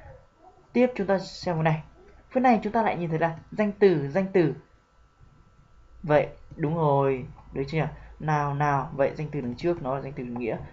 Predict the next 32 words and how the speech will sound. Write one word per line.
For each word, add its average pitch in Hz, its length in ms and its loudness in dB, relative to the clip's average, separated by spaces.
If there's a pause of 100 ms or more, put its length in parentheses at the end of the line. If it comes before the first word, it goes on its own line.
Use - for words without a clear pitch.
(120)
Vậy 147 220 0
chúng 143 100 -8
ta 160 140 -4
chọn 151 200 -4
phương 156 100 -6
nào 139 100 -2
được? 135 160 0 (1000)
Này 143 280 -2 (220)
phải 123 220 -4
rồi 127 160 0
này. 127 120 -6 (920)
Này 143 520 -4
chưa 156 140 -6
phải 139 200 -2
này, 127 140 -2
chúng 139 120 -8
ta 156 100 -2
chọn - 300 -2 (200)
phương 143 140 -6
này, 143 140 0 (600)
các 175 160 -6
chim 165 180 -2
này. 123 120 -4 (880)
Vậy - 200 0
chúng 147 120 -12
ta 147 80 -6
chọn - 220 -6 (100)
phương 131 140 -10
án 131 200 -4 (480)
các 156 140 -8
chim. 143 200 -6 (2750)
À, 165 120 2